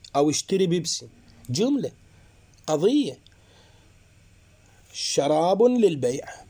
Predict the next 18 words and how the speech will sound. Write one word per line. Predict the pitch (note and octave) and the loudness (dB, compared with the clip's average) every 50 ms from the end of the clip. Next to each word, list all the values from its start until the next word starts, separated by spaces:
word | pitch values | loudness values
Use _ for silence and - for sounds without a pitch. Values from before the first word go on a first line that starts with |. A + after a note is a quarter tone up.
| - - - - - - - - - - _ - _ _ _ _ _ - - - - _ - _ _ _ _ - _ - _ - - - _ - - - - - - | -20 -20 -20 -20 -20 -20 -20 -20 -20 -20 _ -20 _ _ _ _ _ -20 -20 -20 -20 _ -20 _ _ _ _ -20 _ -20 _ -20 -20 -20 _ -20 -20 -20 -20 -10 -6
أو | - A#2+ A#2 G#2+ G#2 | -2 0 0 0 0
هذا | B2 D3 E3+ F3+ G3+ | 0 2 2 2 2
الشراب | G3+ G3 - - G#3 G3+ G3+ G3+ G3+ G3+ G#3 G#3 F3+ | 2 0 0 -4 -2 0 2 2 4 2 2 2 2
للمبيع، | E3 D#3 D3+ C#3+ C3+ C3+ C3+ B2+ - - | 0 0 -2 -2 -4 -6 -8 -10 -6 -2
أو | C3 C#3+ C#3+ C3+ - | 2 2 2 2 0
هذا | - D#3+ F3+ G3+ G#3 G#3 G3 G#3+ G#3 G#3+ G#3+ A3 A3+ B3 - _ _ _ - - - - - - _ _ - - | 0 0 2 2 2 2 2 0 0 0 -2 -2 -4 -6 -8 _ _ _ -10 -10 -10 -10 -20 -20 _ _ -16 -6
مثلًا | - - B2+ E3+ E3+ F3+ G3 G3+ | -6 -4 0 0 2 2 2 0
شراب | - - D3+ C#3+ D3 D#3+ E3 D#3+ D3+ D3+ | 0 -2 -2 0 2 2 2 2 2 2
بارد، | D3+ D3 C#3+ C#3+ D#3 D#3+ D#3 D3 C#3+ C#3 C3+ C3+ C3+ C3+ C3+ C#3 C#3+ C#3+ - - _ - - - - - - - - - - - - - - - - - _ - - - - - - - | 0 0 2 2 0 0 0 0 -2 -2 -2 -4 -6 -4 -6 -8 -10 -14 -20 -20 _ -20 -20 -20 -20 -20 -20 -20 -20 -20 -20 -20 -20 -20 -20 -20 -20 -20 _ -20 -20 -20 -20 -16 -10 -8
هذا | E3 G3 G#3+ | -4 -4 -2
تقدير، | - - C#3+ - C#3+ B2+ A#2+ A2 G2 - - - _ - - _ _ _ _ - | -2 -2 -4 -2 -4 -4 -4 -4 -6 -8 -14 -20 _ -20 -20 _ _ _ _ -8
هذا | - D3+ E3 | -4 -2 -2
تقدير. | E3 E3 - - - - _ - - - - - - - | -2 -4 -6 -18 -18 -20 _ -20 -18 -16 -16 -16 -14 -6
فسواء | - F#3 F3 - - E3+ F3+ F#3+ G#3+ G3 - - | -2 -2 -2 0 -2 -2 -2 -2 -2 -2 -4 -6
كانت | - - C#3+ D3+ E3 F3+ D#3 - - - | -6 -4 -2 -2 0 -2 -2 -4 -4 -4
الجملة | C#3+ B2+ B2 A#2+ A#2 C3+ C#3+ C#3+ B2+ A2 A2 A2 A2+ | -4 -4 -4 -2 0 0 0 2 2 -2 -2 -4 -4
جملة | G#2+ A2+ B2 D3 D#3 D3+ B2+ A#2+ A#2+ | -6 -2 0 0 0 0 -2 -2 -4
صريحة | A#2 - B2+ A#2 B2+ C#3 D3 C#3+ - - - A#2+ A#2+ | -4 -4 -6 -6 -4 -2 -2 -2 -4 -4 -6 -6 -6